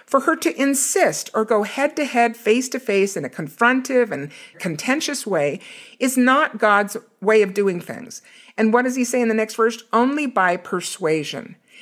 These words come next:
Now, I believe that men, too, need to persuade, because he's talking to men directly right there,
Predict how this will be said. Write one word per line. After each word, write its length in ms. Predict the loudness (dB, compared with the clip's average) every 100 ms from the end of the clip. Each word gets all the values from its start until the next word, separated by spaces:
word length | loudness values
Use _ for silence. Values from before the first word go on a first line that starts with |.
| -20 -2
Now, 220 | 2 2 2
I 180 | 2
believe 320 | 2 2 0 -2
that 160 | -2
men, 320 | 0 0 0
too, 540 | -6 -8 -6 -4 -6 -10
need 360 | -4 0 -2 -4
to 80 | -10
persuade, 640 | -8 -8 -4 0 0 -2
because 220 | -6 -2
he's 140 | -2
talking 340 | 0 0 2 0
to 100 | 2
men 360 | 2 2 2
directly 500 | 2 4 4 2 -2
right 280 | 2 2 2
there, 260 | 0 2